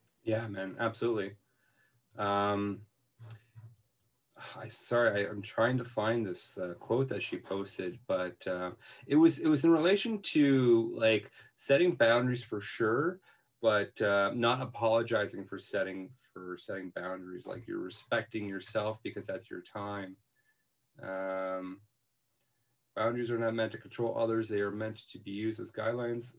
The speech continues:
for you to know what is acceptable and what is not in your life. I don't know if that's necessarily the one that she posted. I can't find it. Anyway.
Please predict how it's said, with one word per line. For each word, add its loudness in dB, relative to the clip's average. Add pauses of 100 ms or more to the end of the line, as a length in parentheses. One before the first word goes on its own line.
for -8
you -2
to -6
know 0
what 0
is -8
acceptable -4
and -8
what -4
is -14
not -6
in -8
your -8
life. -12 (640)
I -18
don't -10
know -8
if -14
that's -12
necessarily -8
the -6
one -6
that -10
she -18 (100)
posted. -10
I -20
can't -10
find -8
it. -14 (1200)
Anyway. 2